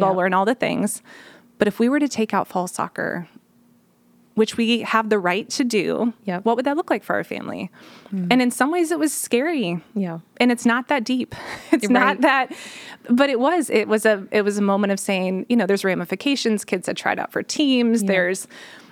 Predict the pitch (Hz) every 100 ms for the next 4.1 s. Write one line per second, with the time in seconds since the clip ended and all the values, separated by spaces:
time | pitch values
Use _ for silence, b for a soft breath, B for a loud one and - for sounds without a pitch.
0 | B _ _ 240 208 185 - - - 233
1 | 202 190 254 269 254 - 240 220 220 208
2 | 202 202 247 240 220 202 208 208 190 185
3 | - 262 - - 226 214 202 196 175 165